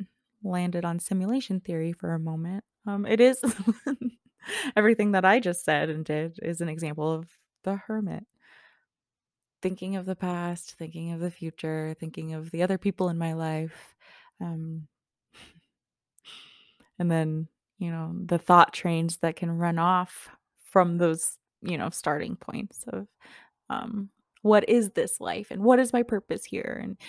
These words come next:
you know, gosh, it, you know, our brain runs a million miles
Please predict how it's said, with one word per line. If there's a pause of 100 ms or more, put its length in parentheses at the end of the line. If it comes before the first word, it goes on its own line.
(180)
you
know, (180)
gosh,
it,
you
know, (140)
our
brain (500)
runs
a
million
miles